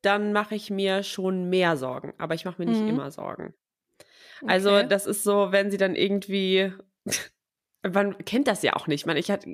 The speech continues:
Speaker 1: hatte ja noch nie ein Baby und dann hat die irgendwie eine Stelle an der Haut oder sowas, was überhaupt nicht schlimm ist. Aber dann denke ich mir so, „Oh mein Gott, und was könnte dann passieren?“ Und ich, äh, zügel mich immer und google das nicht, <laughs> aber hab dann immer meine Hebamme gefragt.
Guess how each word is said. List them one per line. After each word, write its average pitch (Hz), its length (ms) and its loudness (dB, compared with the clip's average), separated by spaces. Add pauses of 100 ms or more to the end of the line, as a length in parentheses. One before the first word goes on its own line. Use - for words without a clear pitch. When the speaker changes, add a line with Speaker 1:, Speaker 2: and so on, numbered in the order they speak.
(180)
Speaker 1:
hatte 214 220 0
ja 165 80 4
noch 156 140 2
nie 160 140 2
ein 156 60 -2
Baby 170 300 0 (340)
und 175 100 -2
dann 185 140 0
hat 214 160 0
die 190 160 2
irgendwie 190 380 0
eine 190 140 2
Stelle 220 680 0 (120)
an - 140 -2
der 185 140 0
Haut 233 300 2
oder 220 200 2
sowas, 214 340 0
was 196 140 -4
überhaupt 185 300 -6
nicht 190 120 -2
schlimm 214 260 -2
ist. 294 320 -2 (520)
Aber 208 240 4
dann 202 120 2
denke 214 120 2
ich 208 80 -6
mir 202 100 0
so, 180 80 -2
„Oh 185 60 -4
mein 202 220 -8
Gott, - 360 -8
und - 140 -10
was 175 140 -6
könnte 196 220 -4
dann 208 160 -10
passieren?“ 247 680 -6
Und 190 140 -6 (260)
ich, - 200 -6
äh, 185 80 -2
zügel 233 240 2
mich 196 160 -2
immer 196 200 2
und 165 120 -4
google 196 240 0
das 139 180 -6
nicht, 214 320 -6 (280)
<laughs> - 140 -2
aber 226 220 2
hab 254 200 -2
dann 240 100 0
immer 196 160 2
meine 202 200 2
Hebamme 180 380 -2
gefragt. 185 440 -4